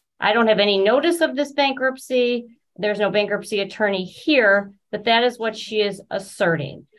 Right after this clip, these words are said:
We are going to be objecting to any discharge due to, because if she filed it, she filed it right before this hearing again. And there clearly seems to be some abuse here, but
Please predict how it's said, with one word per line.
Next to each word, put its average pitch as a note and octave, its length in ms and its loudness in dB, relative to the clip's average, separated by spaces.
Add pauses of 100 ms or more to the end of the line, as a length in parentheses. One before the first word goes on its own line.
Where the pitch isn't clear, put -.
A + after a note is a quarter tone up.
(120)
We A3+ 160 0
are C#4 160 2
going G#3+ 240 2
to G#3+ 60 -10
be G#3 140 0
objecting G#3+ 540 0
to G3+ 60 -2
any F#3+ 220 -2
discharge F3+ 720 -4
due G#3 280 -12
to, G3+ 140 -6
because F3 340 -4 (380)
if G#3+ 240 -4
she G3 160 -10
filed D4+ 400 4
it, G#3 180 0
she G3 200 -8
filed A3 280 2
it G3+ 80 -4
right G3+ 220 -2
before G3+ 180 -6
this E3+ 160 -8
hearing E3 380 -6
again. C3+ 340 -12 (420)
And F3+ 380 0
there G3 100 -2
clearly C#4 380 2
seems A3 280 -6
to F3+ 100 -18
be F#3+ 140 -6
some F3 220 -2
abuse C#3+ 380 -8
here, B2+ 220 -6
but D#3+ 240 -2